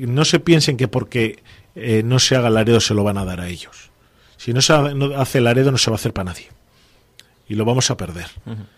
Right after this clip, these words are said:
Speaker 1: Y es una oportunidad de oro para Laredo y para el sector pesquero de toda la zona oriental y de Cantabria y del norte y de muchos sitios que pueden, que pueden venir a, que pueden venir aquí. Y en este informe también que han presentado ayer, o en este escrito,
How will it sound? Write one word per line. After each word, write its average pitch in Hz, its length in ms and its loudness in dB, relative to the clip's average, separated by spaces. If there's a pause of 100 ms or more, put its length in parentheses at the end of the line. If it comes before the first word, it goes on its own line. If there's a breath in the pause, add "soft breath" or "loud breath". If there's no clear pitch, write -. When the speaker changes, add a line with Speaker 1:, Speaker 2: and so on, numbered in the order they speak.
(380 soft breath)
Speaker 1:
Y 120 80 0
es 123 160 0
una 143 80 4
oportunidad 123 500 0
de 120 120 2
oro 147 220 2
para 104 240 -2
Laredo 113 520 -2
y 135 140 -2
para 113 240 -4
el 110 100 -4
sector 143 460 -6
pesquero 143 460 -2
de 113 120 -2
toda 131 500 -2
la 110 140 -8
zona 127 440 -6
oriental 117 680 -6
y 120 140 -6
de 101 100 -4
Cantabria 156 680 -2
y 117 100 0
del 104 180 -4
norte 165 280 -2
y - 20 -4
de 135 80 -2
muchos 113 340 -4
sitios 131 340 -6
que 117 100 -12
pueden, 110 340 -6 (420 loud breath)
que 120 120 0
pueden 120 340 0
venir 113 300 0
a, 98 260 -4
que 117 100 -6
pueden 101 280 -6
venir 92 260 -8
aquí. - 280 -16 (600 loud breath)
Y 131 120 2
en 135 40 6
este 160 160 2
informe 180 380 4
también 139 260 0
que 131 100 -4
han 123 80 -4
presentado 110 500 -6
ayer, 135 260 0
o 120 60 -2
en 113 60 -4
este 113 160 -6
escrito, 135 540 -2